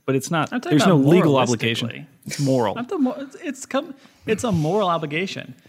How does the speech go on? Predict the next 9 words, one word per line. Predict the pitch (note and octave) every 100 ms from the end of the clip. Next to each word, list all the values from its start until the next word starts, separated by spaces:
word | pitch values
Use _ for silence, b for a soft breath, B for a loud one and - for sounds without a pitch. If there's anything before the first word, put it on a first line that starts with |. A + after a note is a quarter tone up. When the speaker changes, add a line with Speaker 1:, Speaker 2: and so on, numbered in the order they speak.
| b b
Speaker 2:
He, | - C#4 C4+
he, | F#3 G3 C4+ G#3+
in | F3+ F3
many | A3+ C#4+
ways, | D3 C3+ C3+
is | F3+ A3+
her | - E3+
father | - C3+ B2+
figure. | A#2+ D3 C#3 - F3+